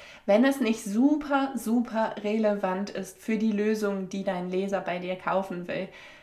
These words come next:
kill your darlings. Streich es raus. Das hat vielleicht an einer anderen Stelle Relevanz und Gültigkeit und seinen Platz,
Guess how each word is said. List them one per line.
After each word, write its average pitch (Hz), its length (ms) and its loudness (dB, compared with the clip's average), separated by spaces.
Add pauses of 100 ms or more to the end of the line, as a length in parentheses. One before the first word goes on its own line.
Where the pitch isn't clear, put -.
(120)
kill 214 460 2
your 190 300 -2
darlings. 170 800 -6
Streich - 680 -2
es 214 200 -6
raus. 180 240 -2
Das 190 220 -10
hat 220 140 -6
vielleicht 208 360 2
an 180 260 -8 (200)
einer 180 340 -6
anderen 233 340 2
Stelle 208 440 2 (540)
Relevanz 190 720 4
und 190 200 -6
Gültigkeit 214 640 -2
und 196 160 -6
seinen 165 260 -2
Platz, 202 400 0